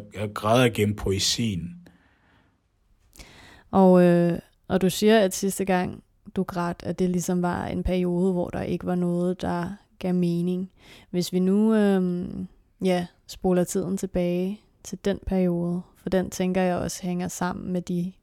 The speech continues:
Speaker 2: oplevelser, du har med dig fra krigen i Congo. Øhm, kan du prøve at beskrive for mig,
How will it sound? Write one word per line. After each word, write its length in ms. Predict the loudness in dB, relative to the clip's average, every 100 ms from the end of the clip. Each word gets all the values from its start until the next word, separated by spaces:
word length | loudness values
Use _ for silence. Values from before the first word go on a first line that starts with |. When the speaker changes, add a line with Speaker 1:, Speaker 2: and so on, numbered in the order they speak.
| _
Speaker 2:
oplevelser, 680 | -4 -2 -4 -2 -4 -4 -6
du 220 | -6 -6
har 180 | -4 -2
med 180 | -2 -2
dig 200 | -4 -6 -10
fra 400 | -4 -2 -2 -4 -10 _
krigen 420 | -6 -4 -4 -6 -10 _
i 80 | -4
Congo. 360 | 0 0 -2 -8 _ -20 -20 -20 -20 _ 2
Øhm, 600 | 6 6 6 2 -2 -4 -10 _ -6
kan 40 |
du 60 | 0
prøve 200 | 2 4
at 60 |
beskrive 340 | 2 0 0 2
for 160 | 2
mig, 240 | 2 0